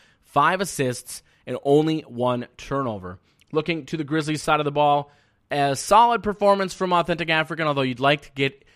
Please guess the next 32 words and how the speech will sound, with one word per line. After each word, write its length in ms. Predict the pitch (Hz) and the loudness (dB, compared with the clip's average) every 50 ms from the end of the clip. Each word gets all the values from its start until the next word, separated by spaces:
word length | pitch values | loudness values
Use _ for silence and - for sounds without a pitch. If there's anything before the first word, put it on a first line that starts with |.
| _ _ _ | _ _ _
him 160 | - 143 139 | -2 -2 -2
the 80 | 131 | -2
ball 300 | 120 123 127 127 135 143 | -2 0 0 2 2 2
more, 320 | 143 139 143 147 147 147 - _ _ _ _ _ _ _ - 131 | 2 2 2 2 2 0 -4 _ _ _ _ _ _ _ -20 -10
do 160 | 120 139 147 | -2 0 0
a 40 | 147 | 2
better 220 | 127 143 143 139 | 2 2 0 0
job 240 | 131 123 143 139 135 | 0 2 2 2 2
of 80 | 127 117 | 0 -2
getting 200 | 139 139 131 123 | -4 -4 -4 -4
him 100 | 120 110 | -8 -6
points, 380 | - - 160 165 147 123 - | 0 2 2 2 2 0 -4
as 120 | 127 120 113 | -8 -10 -10
he 100 | 123 - | -10 -8
only 260 | 120 131 147 160 160 | -6 -6 -4 -4 -4
scored 340 | - - 160 151 139 127 - - | -4 -4 -2 -2 -2 -4 -8 -14
twelve 360 | - - 135 131 135 135 123 | -10 -4 -2 0 0 -2 -2
points. 400 | - 123 127 123 110 101 - - _ - - - - - | -6 -6 -6 -4 -6 -8 -10 -16 _ -20 -20 -20 -14 -8
But 120 | 131 123 | -6 -6
he 80 | 127 123 | -4 -2
did 180 | 131 156 156 | -2 -2 -2
add 400 | 151 - 143 143 139 131 120 - | -2 -4 -4 -4 -4 -4 -6 -8
twelve 320 | - - 143 131 123 113 127 | -8 -2 0 0 0 0 0
rebounds, 400 | 156 170 165 170 165 160 143 135 - | -2 0 0 0 0 0 -2 -6 -12
four 300 | - - - 185 208 214 | -12 -6 -4 -2 -2 -2
assists, 480 | 208 - - - 147 139 131 - - - | -2 -4 -4 -4 -4 -4 -4 -6 -12 -14
a 60 | 127 120 | -14 -14
steal, 600 | - - - - 180 175 165 143 127 120 120 _ _ _ _ _ _ _ _ _ _ - | -14 -14 -12 -10 -4 -2 -2 0 0 -2 -6 _ _ _ _ _ _ _ _ _ _ -10
but 120 | 123 117 | -10 -10
four 540 | - - - - 120 120 131 139 143 143 - - _ - | -10 -12 -12 -6 -2 0 2 2 2 0 -2 -6 _ -20
turnovers. 760 | - - 127 127 139 143 131 107 101 92 92 90 95 95 - _ _ _ _ _ _ - | -14 -8 -4 -2 -2 -2 -2 -4 -6 -8 -12 -14 -14 -16 -20 _ _ _ _ _ _ -10
As, 220 | 117 120 120 | -8 -8 -8